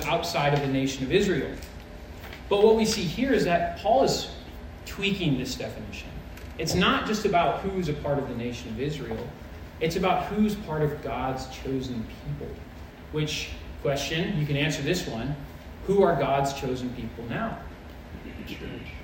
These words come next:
Speaker 1: The church. Church. That's right. All who put their faith in Jesus Christ as Lord and Savior. This is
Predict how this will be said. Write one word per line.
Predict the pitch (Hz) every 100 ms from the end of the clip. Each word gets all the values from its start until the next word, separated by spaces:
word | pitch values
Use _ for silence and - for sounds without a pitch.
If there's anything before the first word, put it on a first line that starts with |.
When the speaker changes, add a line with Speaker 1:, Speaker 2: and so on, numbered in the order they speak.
| -
Speaker 1:
The | -
church. | - 139 196 - - - - -
Church. | 214 226 - - - - - - - - - -
That's | 147 151
right. | 214 -
All | - 214 220
who |
put | - 247 -
their | 180 160
faith | - 214 208 180 180 - - -
in | 190 196 196 196
Jesus | 143 156 160 165 -
Christ | 135 117 113 - - - - -
as | 131 131 139
Lord | 120 120
and | 117
Savior. | - 117 113 104 98 - - - - - - - - - - - - - 156
This | 156 208 214 185
is | 175 170 -